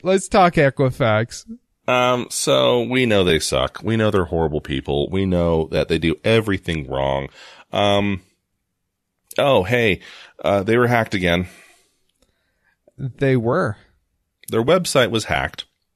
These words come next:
Speaker 2: And on the website, many people who were visiting, probably to see, "Hey, have I been screwed over by this credit bureau?" suddenly got a pop-up saying that they had to install, um, a new Flash client to view the content.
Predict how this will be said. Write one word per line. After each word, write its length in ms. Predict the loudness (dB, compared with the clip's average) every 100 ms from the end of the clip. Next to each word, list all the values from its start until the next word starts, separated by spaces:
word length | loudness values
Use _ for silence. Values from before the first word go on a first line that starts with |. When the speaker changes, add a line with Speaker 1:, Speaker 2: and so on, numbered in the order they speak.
| _ _ _ _ _ -16 -8 0
Speaker 2:
And 420 | 4 4 2 -2 -10 -20 -20 0
on 200 | 2 4
the 80 | 4
website, 720 | 2 2 2 0 0 0 -6 _ _ _ _ _ _ -2
many 240 | 0 2
people 420 | 0 0 2 2
who 80 | 2
were 80 | 0
visiting, 580 | 2 0 0 0 -2 -6
probably 340 | -4 -2 -2 -2
to 100 | -4
see, 300 | -2 -2 -2
"Hey, 360 | -2 0 0
have 180 | 0 0
I 120 | 0
been 160 | -2 -2
screwed 360 | -4 -2 0 2
over 300 | 2 0 -2
by 180 | -2
this 140 | -2 -4
credit 340 | -2 -2 -2
bureau?" 340 | -2 -2 -2 -4 -12 -20 -14
suddenly 320 | -2 0 0 0
got 140 | 0
a 40 | 0
pop-up 460 | 0 0 0 -2
saying 280 | -2 -2 0
that 120 | -2
they 140 | 0 0
had 260 | 0 -2 -2
to 120 | -4
install, 560 | -4 -2 0 0 -2 -6 -20 -20 _
um, 400 | -2 0 0 -2
a 100 | -2
new 160 | 0 -2
Flash 380 | 0 0 0 -2
client 400 | -4 -4 -4 -8
to 200 | -8 -6
view 360 | -2 -2 -2
the 100 | -4
content. 640 | -4 -2 0 -2 -6 -8